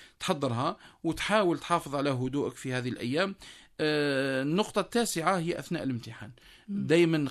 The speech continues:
Speaker 1: قراءة الموضوع وقراءة الأسئلة بتأني مهمة، ونقول دايما قبل قراءة الأسئلة، آه، حاول، حاول تمشي بهذه الخطوات. الخطوة الأولى لما تجي أسئلة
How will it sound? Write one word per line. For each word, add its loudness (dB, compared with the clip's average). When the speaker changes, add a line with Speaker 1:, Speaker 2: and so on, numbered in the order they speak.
Speaker 1:
قراءة 0
الموضوع 0
وقراءة -2
الأسئلة -4
بتأني -4
مهمة، 0
ونقول -2
دايما 0
قبل 0
قراءة -4
الأسئلة، -4
آه، -2
حاول، 0
حاول 0
تمشي -4
بهذه -2
الخطوات. -12
الخطوة 2
الأولى 0
لما 0
تجي -6
أسئلة -4